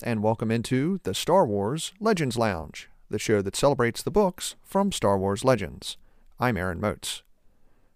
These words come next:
On today's episode, it's another one of the final Legends books that I had never read before starting this podcast.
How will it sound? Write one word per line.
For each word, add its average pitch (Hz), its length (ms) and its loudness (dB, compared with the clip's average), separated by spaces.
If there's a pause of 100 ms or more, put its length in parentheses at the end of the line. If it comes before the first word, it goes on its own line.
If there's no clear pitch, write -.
On 110 80 -2
today's 170 320 4
episode, 107 540 0 (480)
it's 120 120 -6
another 139 380 2
one 151 380 4 (100)
of 110 80 -10
the 107 60 -6
final 135 520 0
Legends 139 380 2
books - 540 -2 (180)
that 78 140 -6
I 98 160 2
had 104 200 -4
never 113 440 2
read 113 480 4 (120)
before 104 360 -4
starting 90 340 -4
this 92 140 -8
podcast. - 600 -10